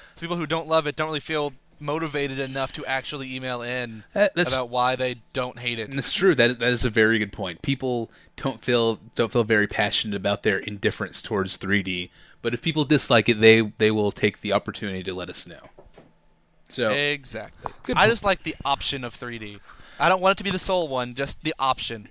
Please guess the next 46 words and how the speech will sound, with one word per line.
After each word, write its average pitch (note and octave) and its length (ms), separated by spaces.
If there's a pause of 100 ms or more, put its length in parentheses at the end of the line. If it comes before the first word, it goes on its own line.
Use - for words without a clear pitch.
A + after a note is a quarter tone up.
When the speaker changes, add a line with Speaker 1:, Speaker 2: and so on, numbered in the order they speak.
Speaker 2:
Yes, - 340
that's, C3+ 320
that's B2+ 260
really A2+ 160
my G2+ 160
fear, G2 200
is F#2+ 140
that G2+ 160
it G2 80
will F#2+ 140
take - 280
over. E2 360 (360)
And G2+ 140
also, G2 300
I F#2 80
don't F2+ 120
want F2+ 120
to - 100
pay F2+ 200
six - 380
more F2 160
dollars E2 500
to - 80
see F2 140
three D#2+ 200
D. - 180 (960)
Speaker 1:
That's C#3+ 220
why E3 100
people C3+ 240
won't B2 200
let A#2 140
it. - 300
Speaker 2:
May-, F3+ 180 (100)
maybe G3+ 220
if A#3 100
it G#3+ 60
was G3+ 160
the - 80
same E3+ 380
price, E3 520
may-, F#3+ 440 (240)
no, F3+ 180 (140)
no, B2+ 400 (160)
no, G#2 240
I G2 80
still, F#2+ 340